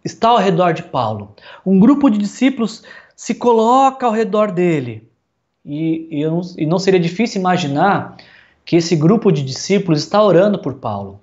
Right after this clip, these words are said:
está clamando a Deus por sua vida. E algo sobrenatural acontece,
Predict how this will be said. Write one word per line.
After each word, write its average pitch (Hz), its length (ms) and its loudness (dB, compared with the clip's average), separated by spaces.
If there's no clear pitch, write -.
está - 300 -6
clamando 196 680 2
a 208 60 4
Deus 175 340 2
por 185 160 -8
sua 180 240 -6
vida. 117 460 -6
E 165 200 4
algo 226 440 4
sobrenatural 190 1200 0
acontece, 156 920 -2